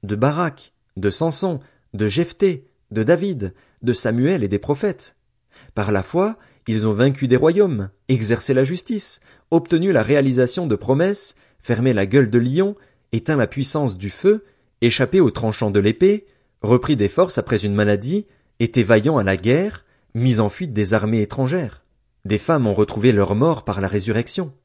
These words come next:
D'autres ont été torturées et n'ont pas accepté de délivrance afin d'obtenir une meilleure résurrection.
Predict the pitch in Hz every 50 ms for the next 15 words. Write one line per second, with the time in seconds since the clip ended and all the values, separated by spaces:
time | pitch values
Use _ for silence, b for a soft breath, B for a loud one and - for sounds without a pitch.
0 | _ _ _ _ _ - 110 143 165 160 - 139 117 - 127 - 131 117 - -
1 | - - - - 143 139 185 214 196 147 120 107 - 143 131 120 123 - - -
2 | 135 139 - 214 175 120 110 98 127 151 143 156 143 120 127 170 196 202 - 139
3 | 127 - 135 120 127 143 139 - 127 123 151 185 170 120 107 104 101 110 135 139
4 | 151 151 123 101 101 127 123 107 120 113 123 127 - - 214 196